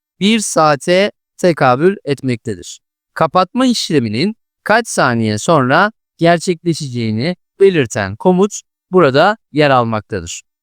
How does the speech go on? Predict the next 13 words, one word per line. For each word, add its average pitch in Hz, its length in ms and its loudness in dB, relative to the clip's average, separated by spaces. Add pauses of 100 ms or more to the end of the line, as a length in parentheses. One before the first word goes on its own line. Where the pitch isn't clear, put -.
(1200)
Tire 214 460 2 (580)
T 214 260 6
ifadesinden 113 840 -4
sonra 180 540 2 (300)
tire 190 460 2 (380)
F 190 160 4 (200)
ifadesi 117 880 -2
yerleştiriyoruz. 117 880 -4 (300)
Bunun 185 380 2
ise 135 520 0 (280)
açık 170 380 -4
olan 123 360 0
uygulamaları 143 920 0